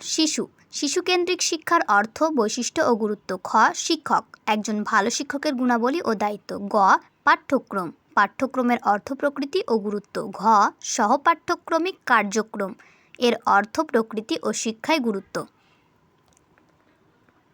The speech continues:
তারপর দেখো ইউনিট থ্রি, শিক্ষার দার্শনিক ভিত্তি। ক, দর্শন। দর্শনের ধারণা ও শাখাসমূহ। খ,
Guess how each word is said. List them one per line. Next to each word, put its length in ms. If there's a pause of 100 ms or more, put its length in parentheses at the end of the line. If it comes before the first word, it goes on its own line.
(1800)
তারপর 300 (120)
দেখো 220 (300)
ইউনিট 280 (100)
থ্রি, 160 (800)
শিক্ষার 360 (100)
দার্শনিক 440
ভিত্তি। 300 (320)
ক, 20 (520)
দর্শন। 360 (280)
দর্শনের 400 (100)
ধারণা 360
ও 20 (120)
শাখাসমূহ। 560 (300)
খ, 20